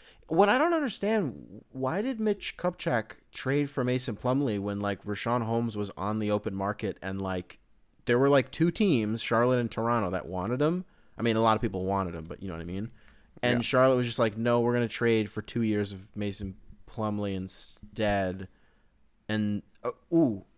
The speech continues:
Speaker 1: I'm gonna do a brain thing here. No, that's not
Speaker 2: Mm.
Speaker 1: where we got Kelly Olynyk. I don't need to do that. Who did we get from Charlotte? It wasn't anything. It was just a pick.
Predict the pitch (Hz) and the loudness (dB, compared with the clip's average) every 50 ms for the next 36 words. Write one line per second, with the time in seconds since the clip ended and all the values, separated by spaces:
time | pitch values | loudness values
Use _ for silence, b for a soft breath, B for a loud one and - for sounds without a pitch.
0 | _ _ - 117 127 131 131 123 110 117 113 110 98 104 107 110 113 110 110 110 | _ _ -2 0 2 2 2 2 2 2 0 0 0 -2 -2 -2 0 -2 -2 -4
1 | - - 98 92 95 95 98 - - - - - - 160 202 185 147 156 160 - | -6 -8 -8 -8 -8 -10 -10 -10 -12 -14 -16 -10 -4 -2 -2 0 0 -2 -4 -4
2 | 196 175 139 117 101 90 90 95 92 78 - - 95 90 90 85 85 87 90 104 | -4 -2 -2 0 -2 -2 -2 -4 -4 -6 -6 -8 -8 -6 -6 -6 -6 -6 -8 -8
3 | 113 - 117 120 117 117 117 110 110 113 123 110 95 - - - b b b b | -8 -8 -8 -8 -6 -8 -8 -8 -8 -6 -6 -6 -6 -8 -12 -14 b b b b
4 | b - 226 240 240 226 208 208 208 196 - 190 180 - - 208 190 113 - - | b -6 -6 -4 -4 -4 -4 -4 -6 -6 -8 -12 -12 -10 -8 -6 -6 -6 -6 -4
5 | - 139 160 190 190 180 208 240 302 294 - 113 104 113 120 143 - - - - | -2 0 0 0 0 0 2 0 0 0 -2 -2 -4 -4 -4 -6 -10 -14 -12 -8
6 | - 226 - - - - | -6 -6 -6 -6 -10 -16